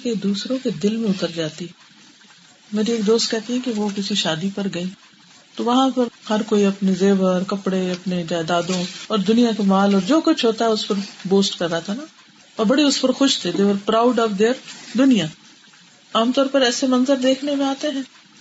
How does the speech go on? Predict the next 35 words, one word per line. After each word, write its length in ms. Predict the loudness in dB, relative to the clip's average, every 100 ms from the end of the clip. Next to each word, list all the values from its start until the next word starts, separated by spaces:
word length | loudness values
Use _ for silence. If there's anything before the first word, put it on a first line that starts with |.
| _ _ -20 -20 -20 _
تو 100 | -8 -2
کہتے 200 | 0 0
ہیں 80 |
کہ 80 | 0
میں 240 | 0 2 2 0
کسی 180 | -4 -4
کام 300 | 0 0 0
سے 140 | -2 -4
کچن 320 | -2 0 0
میں 140 | 0 0
گئی 220 | 0 0
یا 80 | -4
پتہ 220 | -6 -6
نہیں 140 | -4 -6 -8 -2
لانڈری 340 | 0 0 -2
کی 120 | -6
طرف 220 | -6 -4 -4
گئی 140 | -4 -4
تو 60 | -6 -8 -12 -20 _ -20 -12 -6
جو 60 | 0
کام 280 | 2 2
کرنے 260 | 2 2 4
والی 200 | 2 0
کھڑی 280 | -4 -4 -4
تھی 220 | -4 -8 -8 -10 -2
بڑی 220 | 0 0
خوش 340 | 0 -2 0 -2
ہو 100 | -2
کر 160 | -2
ملی، 320 | -2 -2 -4 -4
سلام 420 | -4 -2 0 -2
کیا 220 | -2 -4
مسکرا 440 | -4 -4 -2 -2 -4 -8
کے، 80 | -14 -16 -20 -20 _ _ _ _ -18 -10
تو 320 | -10 -8